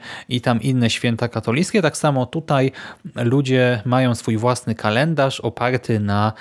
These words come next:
tym, co się dzieje z Monodikosem, a dzieją się rzeczy bizarne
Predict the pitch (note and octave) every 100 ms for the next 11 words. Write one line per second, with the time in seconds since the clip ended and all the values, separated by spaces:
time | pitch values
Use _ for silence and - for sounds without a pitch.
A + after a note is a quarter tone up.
0 | - - - C#3+ C3+ - C#3 - A2 G#2+
1 | A#2 A#2 - A2 G#2+ G#2 G2 - C3 -
2 | F3 F3 F3+ - - - - B2+ A#2+ D3
3 | D3+ - G#2 G#2+ A2+ - B2 C3 A#2+ -
4 | - G#2 A2+ A2 A2+ G#2+ G#2 G#2+ E3